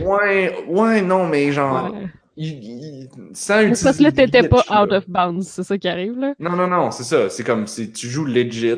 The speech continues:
Speaker 1: avec les vraies règles du jeu sans, sans, tu sais, j-, tu brises pas le jeu ou tu vas pas comme derrière les... les... c'est juste comme le
Speaker 2: Mais
Speaker 1: puzzle te permet de, de, de,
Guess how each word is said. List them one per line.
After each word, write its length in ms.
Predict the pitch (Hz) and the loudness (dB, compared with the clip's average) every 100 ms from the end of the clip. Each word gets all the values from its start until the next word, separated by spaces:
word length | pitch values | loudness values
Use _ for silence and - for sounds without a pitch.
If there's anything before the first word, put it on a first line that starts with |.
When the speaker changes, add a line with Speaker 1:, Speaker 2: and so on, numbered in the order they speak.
| - | -4
Speaker 1:
avec 300 | - 107 107 | -6 -6 -6
les 140 | 110 | -8
vraies 380 | 104 107 110 107 | -8 -10 -6 -6
règles 480 | 101 104 101 107 113 | -4 -4 -4 -8 -14
du 280 | 104 98 95 | -16 -16 -16
jeu 280 | 98 98 95 | -10 -8 -8
sans, 420 | - 113 110 107 - _ _ _ | -8 -6 -4 -6 -12 _ _ _
sans, 400 | - - 123 117 120 - _ - | -18 -6 -2 -2 -6 -18 _ -2
tu 80 | |
sais, 80 | 147 | -2
j-, 360 | 120 104 - _ - | 0 -6 -14 _ -16
tu 120 | - | -10
brises 480 | 117 147 170 170 131 | -2 0 2 0 -2
pas 220 | - 139 | 0 4
le 220 | 123 110 | 4 2
jeu 400 | 107 107 117 127 | -4 -6 -4 -2
ou 120 | 120 104 | -2 -6
tu 140 | - | -2
vas 140 | 113 | 0
pas 160 | 110 139 | 2 0
comme 520 | 135 110 104 98 95 | 0 -2 -2 -4 -4
derrière 440 | 110 107 107 110 110 | -2 0 2 0 0
les... 280 | 104 98 95 | -2 -6 -6
les... 340 | 95 95 - _ _ | -8 -10 -14 _ _
c'est 140 | - 120 | -8 -2
juste 260 | 135 135 131 | 0 0 0
comme 300 | 107 104 - _ _ _ _ - | 0 -2 -10 _ _ _ _ 2
le 60 | |
Speaker 2:
Mais 200 | 254 254 | 4 4
Speaker 1:
puzzle 540 | 247 202 - 147 156 156 | 2 -2 -4 -2 -2 2
te 40 | 139 - | 0 2
permet 600 | - 170 156 160 156 156 156 | 2 4 2 0 4 4 4
de, 240 | 135 127 - | 2 2 0
de, 220 | 123 127 | -2 -2
de, 340 | 123 120 117 | -2 -6 -8